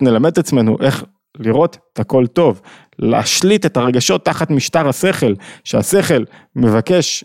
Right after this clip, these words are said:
אה, להרכיב משקפיים חיוביות למציאות, ואז ממילא אני הרבה יותר אצליח בכל מה שאני עושה. הרגשות הם המנוע, בלי המנוע שיעבוד כמו שצריך,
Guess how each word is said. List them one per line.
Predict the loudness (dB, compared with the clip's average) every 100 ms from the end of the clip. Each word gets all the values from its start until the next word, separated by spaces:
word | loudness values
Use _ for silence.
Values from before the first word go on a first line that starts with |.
| _
אה, | -2 0 0 -4 -16 _ -2
להרכיב | 0 2 2 2
משקפיים | 2 0 -2 0 0 0
חיוביות | 0 0 2 2 0
למציאות, | -2 -4 -2 -2 -4 _ -4
ואז | 0 0 2
ממילא | 2 4 4 2 2 0 0 -6 _ _
אני | -2 0
הרבה | 0 0
יותר | -2 0 -2
אצליח | -4 -6 -4 -2 -2 -8 _ -12
בכל | -2 0
מה | 0
שאני | -2 -2
עושה. | -4 -4 -8 -10 -18 -18
הרגשות | -6 -2 0 0 0
הם | 0
המנוע, | 0 0 2 0 0
בלי | -2
המנוע | 0 0 0 0
שיעבוד | 0 0 0 0
כמו | 0
שצריך, | 0 0 0 0 -2